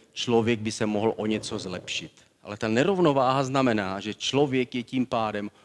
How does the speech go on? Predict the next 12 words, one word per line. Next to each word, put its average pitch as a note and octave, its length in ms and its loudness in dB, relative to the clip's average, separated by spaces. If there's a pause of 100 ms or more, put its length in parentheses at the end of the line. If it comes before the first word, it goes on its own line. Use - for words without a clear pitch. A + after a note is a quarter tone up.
(140)
odsouzený A2 680 0
ke A#2+ 180 -6
zničení B2+ 640 0
a G#2 60 -2
ke B2+ 140 -8
zkáze. D3 640 -6 (380)
Že G#2 140 -10
člověk B2+ 400 2
nemůže D#3+ 460 2
žít A#2+ 400 -2
takovýmhle, A2+ 720 -2
eh, - 600 -10